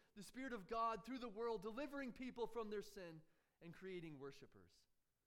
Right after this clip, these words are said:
And we see this ultimately being fulfilled at Pentecost, don't we?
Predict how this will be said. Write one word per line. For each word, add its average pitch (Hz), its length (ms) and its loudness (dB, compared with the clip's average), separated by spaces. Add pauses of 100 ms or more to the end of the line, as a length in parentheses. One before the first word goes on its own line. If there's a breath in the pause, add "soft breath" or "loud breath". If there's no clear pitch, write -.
(440)
And 170 100 -2
we 190 80 0
see 262 240 0
this 240 260 0
ultimately 220 640 2
being 214 280 -2 (100)
fulfilled 220 580 4
at - 200 -2
Pentecost, 180 680 -4
don't 160 180 -6
we? 113 160 -12